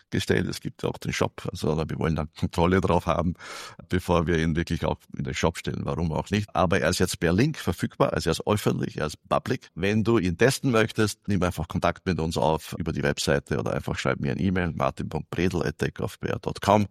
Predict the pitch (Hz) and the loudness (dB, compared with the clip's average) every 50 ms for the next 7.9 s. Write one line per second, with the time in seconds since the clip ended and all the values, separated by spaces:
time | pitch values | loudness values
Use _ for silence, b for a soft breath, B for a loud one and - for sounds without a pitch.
0 | - - - - 101 - - 90 90 85 - 82 78 78 64 73 76 69 - - | -6 -14 -14 -12 -8 -4 -2 0 0 -2 -2 -4 -2 0 2 2 2 0 0 0
1 | 117 117 107 - 104 98 92 87 - - - 85 82 85 87 95 87 - - 73 | 0 0 0 2 2 2 2 0 -2 -2 2 2 4 4 4 2 0 0 -2 -2
2 | 80 - 85 78 - 80 71 - 82 - 87 - - 85 80 76 - 71 69 82 | -2 -2 -2 -2 -2 -4 -4 -4 -4 -6 -6 -4 -4 -4 -4 -2 0 0 0 0
3 | 85 87 78 - 82 71 127 156 156 - - 98 85 85 87 92 98 101 98 - | 0 -2 -2 -2 0 2 2 2 2 2 0 0 2 4 6 6 6 4 2 2
4 | - 87 85 85 82 78 82 92 92 101 98 - - - 107 95 87 90 78 - | 0 0 2 2 4 4 4 4 4 2 0 0 0 2 4 4 4 4 0 -2
5 | B B B B B B 87 90 90 90 101 107 - - 95 - - 107 117 131 | B B B B B B 4 6 8 10 10 8 8 4 2 4 8 8 8 8
6 | - - - - 110 104 - - 135 131 - - - - 104 101 - - 87 87 | 6 2 0 0 0 0 2 2 0 0 0 -2 0 0 0 0 0 -2 -2 0
7 | 90 92 - 80 80 90 92 90 92 90 85 87 80 87 92 90 - | 0 0 0 0 0 0 0 2 0 0 0 0 0 0 -2 -2 0